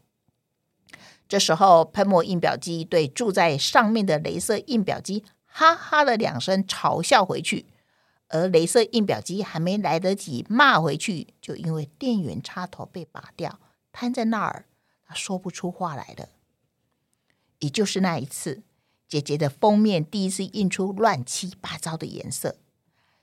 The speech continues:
姐姐怀疑地看着她手上的A四一张纸说：“诶，是印表机坏了吗？”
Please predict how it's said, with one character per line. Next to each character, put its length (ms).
姐 120
姐 160
怀 280
疑 140
地 140
看 240
着 120
她 140
手 300
上 240
的 220
A 200
四 340
一 120
张 320
纸 320
说 540
：“诶， 560
是 200
印 100
表 160
机 160
坏 400
了 100
吗？” 280